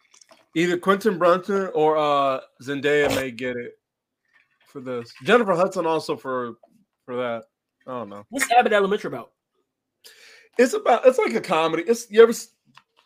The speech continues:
Speaker 1: it's a comedy about these,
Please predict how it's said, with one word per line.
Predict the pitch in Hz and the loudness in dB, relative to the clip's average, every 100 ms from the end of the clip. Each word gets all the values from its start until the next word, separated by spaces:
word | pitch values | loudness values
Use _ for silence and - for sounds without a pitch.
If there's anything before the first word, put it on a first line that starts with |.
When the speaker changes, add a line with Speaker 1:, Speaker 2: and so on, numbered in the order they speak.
| _ _ _ _ - | _ _ _ _ -8
Speaker 1:
it's | 196 214 | -6 -4
a | 190 | -2
comedy | 175 165 170 170 170 | 2 2 2 0 0
about | 147 147 151 151 143 | 2 4 2 -2 -10
these, | 160 147 - | -10 -10 -12